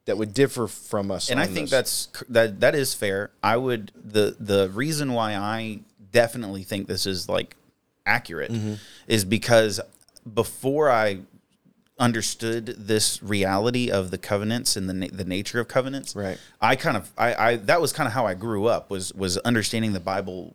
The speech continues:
Speaker 2: without that.
Speaker 1: Well, and I
Speaker 2: And
Speaker 1: think
Speaker 2: more
Speaker 1: most
Speaker 2: like kinda dispensational
Speaker 1: Right, that's,
Speaker 2: sort of
Speaker 1: and that's
Speaker 2: thing.
Speaker 1: the other view
Speaker 2: Yeah.
Speaker 1: is these ages that
Speaker 2: So
Speaker 1: we
Speaker 2: I,
Speaker 1: go
Speaker 2: I
Speaker 1: through
Speaker 2: grew
Speaker 1: and
Speaker 2: up that way,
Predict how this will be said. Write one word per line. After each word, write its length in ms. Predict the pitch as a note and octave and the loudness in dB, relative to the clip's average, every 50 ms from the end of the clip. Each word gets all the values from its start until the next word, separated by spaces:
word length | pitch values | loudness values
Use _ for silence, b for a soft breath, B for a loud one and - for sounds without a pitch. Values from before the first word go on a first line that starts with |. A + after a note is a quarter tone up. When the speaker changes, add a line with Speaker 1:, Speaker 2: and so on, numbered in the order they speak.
| - - | -16 -10
Speaker 2:
without 540 | A2+ G2 F#2+ - G2+ G#2+ C3 C3+ C3 - G2 | -4 -4 -2 2 4 4 4 4 2 -4 -8
that. 360 | F#2 E2 D2+ D2 D2+ - - - | -8 -6 -6 -6 -8 -8 -8 0
Speaker 1:
Well, 320 | C#3 D#3 D#3 D#3+ D#3 D3+ | 4 6 8 8 8 6
and 100 | D3+ D3 | 6 4
I 40 | D3 | 4
Speaker 2:
And 80 | - | 4
Speaker 1:
think 140 | G3+ G3 D#3+ | 2 2 4
Speaker 2:
more 100 | D3 C#3+ | 6 6
Speaker 1:
most 220 | D3+ F#3 G3+ F#3 F3+ | 6 6 6 4 2
Speaker 2:
like 60 | - | -2
kinda 200 | - A2 F#2+ E2 | -4 -6 -6 -6
dispensational 720 | F2 F#2+ A2 G2+ - - G2+ F2+ - - F#2+ F#2+ - C3 D3 | -6 -4 -4 -4 -4 -4 -6 -4 0 0 0 0 4 8 8
Speaker 1:
Right, 260 | D3 C3+ A#2+ G2+ - | 10 10 8 6 6
that's, 140 | B2+ D3+ E3 | 6 6 6
Speaker 2:
sort 120 | A2 G2+ | 4 4
of 60 | G#2 D3+ | 2 4
Speaker 1:
and 80 | D#3 E3+ | 6 6
that's 240 | F#3+ G#3+ G#3 - | 6 6 4 2
Speaker 2:
thing. 100 | - D3+ | -2 0
Speaker 1:
the 120 | D#3+ D#3+ D3 | 4 6 6
other 240 | C#3 C3+ D3 C#3 B2+ | 8 8 8 6 6
view 480 | A2 A2+ B2 C#3+ D3 C3+ B2+ B2 F#2+ F2+ | 4 0 0 4 4 4 4 4 0 0
Speaker 2:
Yeah. 180 | A#2+ A2 G2 C3+ | 0 2 4 4
Speaker 1:
is 120 | B2 A#2 - | 4 2 0
these 280 | - C3 B2 A2+ A2 - | 0 0 0 0 0 0
ages 560 | - B2 B2+ C3+ B2+ A#2 A#2+ A#2+ A2+ G#2 G2+ | 2 2 4 4 2 2 0 0 0 0 2
that 60 | G2+ C#3 | 4 6
Speaker 2:
So 140 | C3+ C3 | 6 8
Speaker 1:
we 60 | C3 B2 | 6 6
Speaker 2:
I, 120 | A#2+ A2+ | 6 6
Speaker 1:
go 160 | A#2+ A#2+ A#2 A2 | 6 6 6 6
Speaker 2:
I 140 | B2 C3+ A2 | 4 4 4
Speaker 1:
through 100 | A2 A2 | 4 4
Speaker 2:
grew 220 | A2 A2 G#2+ G#2 - | 4 4 6 6 6
Speaker 1:
and 60 | A#2+ B2 | 6 4
Speaker 2:
up 180 | D3 - - | 4 2 0
that 240 | - F#3 F#3+ F#3 - | -2 -4 -2 -2 -4
way, 320 | G3 G3+ G#3 G#3+ A3+ A3+ | -4 -4 -4 -4 -6 -6